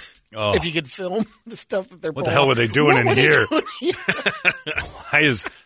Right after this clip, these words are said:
Speaker 2: three quarters of this wall is spackled? I used old, uh,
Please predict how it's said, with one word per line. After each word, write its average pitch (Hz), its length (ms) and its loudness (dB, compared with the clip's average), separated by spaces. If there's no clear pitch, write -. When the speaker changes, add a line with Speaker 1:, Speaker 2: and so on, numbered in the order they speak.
Speaker 2:
three 147 260 0
quarters 135 440 -2
of 113 100 -6
this 123 180 -2
wall 123 340 4
is 107 120 -4
spackled? 113 720 -2
I 95 60 -4
used 110 280 -2
old, 113 220 -4
uh, 82 280 -6